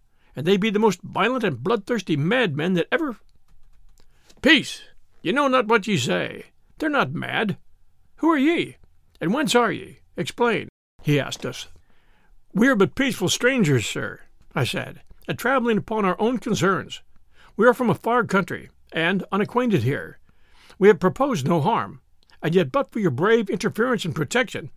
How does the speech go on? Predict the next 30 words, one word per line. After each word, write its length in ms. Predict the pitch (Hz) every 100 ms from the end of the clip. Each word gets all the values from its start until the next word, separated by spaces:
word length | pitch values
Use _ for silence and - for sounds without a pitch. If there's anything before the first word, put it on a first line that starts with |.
| - -
these 140 | 247
people 280 | - 220 196
would 120 | 175
have 80 | 131
killed 300 | - 247 131
us. 180 | - - - - - - _ _ _ -
As 200 | 185 214
you 60 | 254
have 140 | 214
divined, 400 | 233 226 247 196
sir, 340 | 143 135 - - - -
we 100 | 240
are 80 | 226
not 300 | 208 294 180
mad, 480 | 135 151 104 101 - _ _ -
neither 300 | 185 226 165
are 60 |
we 140 | 156 185
violent 440 | 135 214 220 127
or 140 | - 208
bloodthirsty." 800 | 135 220 180 131 110 - - - _ _ _ _ _ _ _ _ _ _ _ _ -
The 80 | 139
gentleman 440 | 151 214 220 175
turned 260 | - 262 196
to 80 |
his 140 | 175 113
retinue 320 | 208 165 139
and 120 | 147
said 200 | 156 165
calmly, 480 | 135 196 202 196